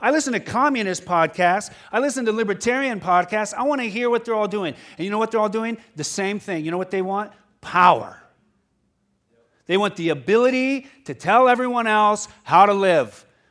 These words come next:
We have the proper vision. Antifa has the proper vision. Black Lives Matter has the proper vision.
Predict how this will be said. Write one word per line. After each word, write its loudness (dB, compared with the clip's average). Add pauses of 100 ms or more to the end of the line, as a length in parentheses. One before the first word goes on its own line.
We 2
have 4
the 0
proper 2
vision. -6 (520)
Antifa 0
has 0 (180)
the -4
proper 2
vision. -4 (180)
Black 4
Lives 2
Matter 2 (160)
has -2
the -6
proper 0
vision. -4